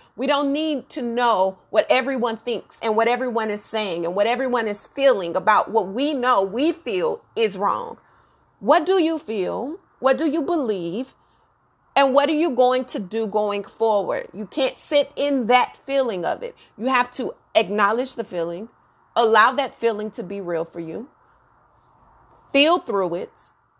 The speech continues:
and now create a plan. How do you create a plan? One of the biggest goals is, before you put yourself in a position to be bombarded with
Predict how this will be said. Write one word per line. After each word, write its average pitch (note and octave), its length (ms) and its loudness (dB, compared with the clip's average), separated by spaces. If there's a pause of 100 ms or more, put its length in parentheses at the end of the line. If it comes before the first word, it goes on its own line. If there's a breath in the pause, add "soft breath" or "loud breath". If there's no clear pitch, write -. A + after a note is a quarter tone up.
(560)
and A#3+ 180 4
now A3+ 200 2
create C4+ 560 2 (180)
a C4+ 80 -2
plan. A3+ 560 -4 (560 soft breath)
How A#3 240 4
do B3+ 100 -2
you C4+ 140 -2
create C4 340 -2
a B3+ 60 -2
plan? B3+ 420 -6 (320 soft breath)
One G3+ 160 0
of A3+ 100 4
the B3 60 2
biggest A#3 320 0
goals C4+ 320 4
is, G#3+ 140 -2
before B3 440 0
you D4+ 180 -2
put C#4 240 -6
yourself B3 340 -4
in A#3 100 -6
a G#3+ 40 -4
position G#3 420 -8
to G#3 120 -8
be G3 120 -8
bombarded F#3 600 0
with F3 160 -6